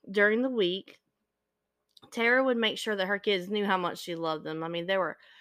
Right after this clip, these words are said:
phone calls, and there were letters and pictures, and I'm sure video chats, and, you know, she was trying to stay as involved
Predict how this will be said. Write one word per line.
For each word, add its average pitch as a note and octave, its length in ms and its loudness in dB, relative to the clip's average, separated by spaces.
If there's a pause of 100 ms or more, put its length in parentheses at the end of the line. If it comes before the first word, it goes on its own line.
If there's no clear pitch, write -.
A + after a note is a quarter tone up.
(260)
phone C4 240 6
calls, F3 540 2
and F3+ 100 -8
there F3 100 -2
were G3 140 -4
letters A3 800 0
and E3+ 300 -4 (520)
pictures, A3+ 800 4
and F3+ 400 -2
I'm B3 160 4
sure D4 200 4
video D4+ 380 6
chats, A3+ 600 0
and, F#3 260 -4
you G#3 100 -2
know, F#3 120 -2
she A#3+ 260 -4
was A#3 120 2
trying A3+ 280 4
to A3 60 0
stay G3+ 420 4
as F3 180 0
involved F3+ 540 4